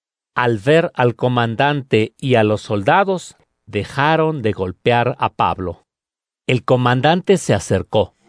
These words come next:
detuvo a Pablo y dio orden de amarrarlo con dos cadenas. Luego preguntó quién era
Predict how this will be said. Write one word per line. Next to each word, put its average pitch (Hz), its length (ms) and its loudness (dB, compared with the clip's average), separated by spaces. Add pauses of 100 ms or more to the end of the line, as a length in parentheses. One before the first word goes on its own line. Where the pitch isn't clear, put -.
(340)
detuvo 147 400 2
a 165 120 2
Pablo 143 440 0 (340)
y 151 140 2
dio 180 200 6
orden 202 360 6
de 131 60 4
amarrarlo 151 640 4
con 107 240 -2
dos 135 260 0
cadenas. 92 600 -2 (580)
Luego 123 380 0
preguntó 113 600 0 (280)
quién 113 360 -2
era 156 440 0